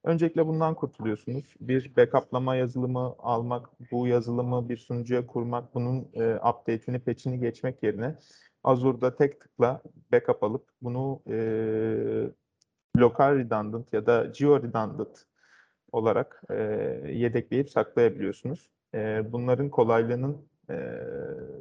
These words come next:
size getirisi çok çok yüksek oluyor. Emre hocamın da bahsettiği gibi bunlar belki, e, çok fazla, e, öngörülen veya da değerlendirilen maliyetler değil ama, e, günü geldiğinde, e, yani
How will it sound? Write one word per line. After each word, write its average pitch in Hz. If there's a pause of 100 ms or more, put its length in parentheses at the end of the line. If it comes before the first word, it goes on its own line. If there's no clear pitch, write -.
(180)
size 123
getirisi 120 (120)
çok -
çok -
yüksek -
oluyor. 110 (260)
Emre 120
hocamın 127
da 117
bahsettiği 120
gibi 107
bunlar 117
belki, 117 (420)
e, 110
çok 120
fazla, 117 (340)
e, - (800)
öngörülen 117
veya 110
da 117 (160)
değerlendirilen 117 (260)
maliyetler 117
değil 117
ama, 131 (140)
e, -
günü 131
geldiğinde, 113 (320)
e, - (340)
yani 110